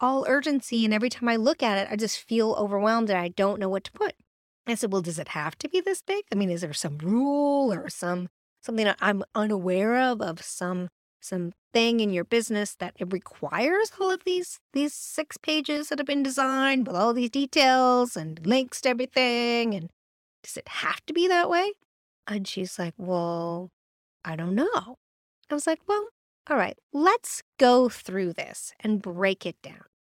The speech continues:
So we did. We went through the homepage and we looked at it. We went through, you know, each, each individual page. And I said, "Well, could you take the sections that you feel really good about it and just make one single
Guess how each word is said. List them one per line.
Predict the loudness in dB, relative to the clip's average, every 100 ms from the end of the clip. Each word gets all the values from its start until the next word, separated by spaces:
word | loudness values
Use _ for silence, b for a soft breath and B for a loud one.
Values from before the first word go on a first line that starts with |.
| 0
So | 2
we | 4
did. | 4 2 0 _ _ -4
We | 0
went | 2 2 0 -4
through | 0 2 4 2 2 -2 -6 _ _ _ _
the | -4
homepage | -2 -2 -6 -14 -18 -14 -2
and | 2 4
we | 4
looked | 2 -2 -10
at | -16
it. | -4
We | 2
went | 2 2
through, | 0 2 4 4
you | 4
know, | 4 2
each, | 0 0 -2 -4
each | -2 2
individual | 2 2 0 -2
page. | -4 -8 -8 -16 _ _ _ _ -6
And |
I | -4
said, | -2 2
"Well, | 4 6 4 -2
could | -10 -10 0 4 4 4
you | 2 4 4 4 4 0 -2 _ _ _ _ _ -10
take | 0 2 2 -4 -20 _ _ -4
the | -4
sections | 0 -2 0 -2 -2 -2 0
that | -2
you | 0 -2
feel | -4 -4 -4
really | 0 2 2 0
good | 0 0
about | 0 -4
it | -6 -6
and | -4
just | -4 -4
make | -6 -6 -6
one | -2 0 0 -2
single | -4 -4 -2 0 0 -2 -4